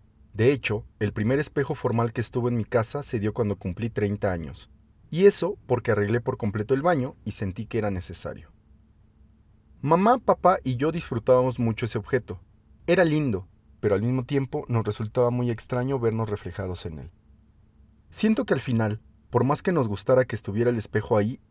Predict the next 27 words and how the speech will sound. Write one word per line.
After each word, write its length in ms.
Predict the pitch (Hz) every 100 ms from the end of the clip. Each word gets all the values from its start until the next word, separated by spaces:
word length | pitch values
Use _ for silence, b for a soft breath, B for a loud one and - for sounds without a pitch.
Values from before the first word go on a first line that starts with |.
| -
nunca 320 | 151 190 202
logramos 420 | 170 127 131 135
acostumbrarnos 640 | 113 - - 95 95 98 95
del 160 | 82
todo. 280 | - 78 - _ _ _ _ _ _ - -
Literalmente, 800 | 123 127 156 180 175 143 120 143 -
una 220 | 139 143
vida 200 | 139 139
sin 240 | 143 120
ver 120 | 110 113
nuestro 300 | 120 - 101
propio 320 | 107 95 104
reflejo. 480 | 95 - 87 - - - _ _ _
Era 220 | 156 160
obvio 380 | 156 151 101 113 _
que 100 | -
resultaría 480 | 107 - 104 104 110
complicado 540 | 113 120 107 - 110
aceptarlo. 600 | 104 - - 113 104 90 - _ _ - _ _ _ _ - _ _ _ -
Curiosamente, 760 | 180 214 311 220 131 - 120 _ -
he 100 | 160
tenido 320 | - 156 151
muchos 320 | 143 135 135 -
cambios 320 | 120 120 123
en 80 | 101
mi 100 | 95
rostro. 460 | 101 95 - 90